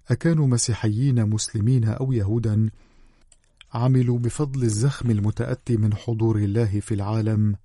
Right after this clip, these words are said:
وفي الأشخاص. وأكد أن وجود الإنسان والمجتمع وبالتالي الأخوة الكونية لا يتحقق إن لم يكن الله موجودا، وهذا ما يشير إليه إعلان أبو ظبي،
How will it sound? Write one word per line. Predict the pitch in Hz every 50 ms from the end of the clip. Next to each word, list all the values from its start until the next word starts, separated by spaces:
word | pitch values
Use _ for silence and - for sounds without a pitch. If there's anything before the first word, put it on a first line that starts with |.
| -
وفي | - 123 - -
الأشخاص. | 113 - 113 - - - 117 110 - - - - _ _ _ _ _ _ _ - - - - - -
وأكد | 139 151 160 - - 143 131
أن | 135 143 131 123 127
وجود | 120 110 107 113 110 107 131 143 139 123
الإنسان | 120 117 117 117 123 - 113 123 113 107 104 - - 123 120 123 120
والمجتمع | 110 101 95 95 107 120 - - - 110 107 107 107 107 104 - _ _ - - - - - _ -
وبالتالي | 127 117 123 117 - 170 170 165 143 139 135 127
الأخوة | 139 131 120 - - 147 143 123 113
الكونية | 107 104 - - 98 92 110 123 117 110 107 107 104 - - _ _ _ _ _ - _ -
لا | 120 123 123 123
يتحقق | 123 - - 101 - 185 - - - - -
إن | 135 143 135 110
لم | 117 113 113 107
يكن | 110 120 135 - - 127 117 117
الله | - - 113 107 107 117 127 123 110
موجودا، | 98 101 101 101 101 107 123 127 110 - - 147 160 - - _ _ - - _ _ _ _
وهذا | 127 123 104 107 98 110
ما | 104 104
يشير | 104 101 107 113 - - - 131 123 113 113 113 113 117
إليه | 135 127 110 101 110 123 120 104 113 117 - 117
إعلان | 98 98 107 113 113 107
أبو | 104 104 117 117 107 95 107 101
ظبي، | 123 123 113 117 117 117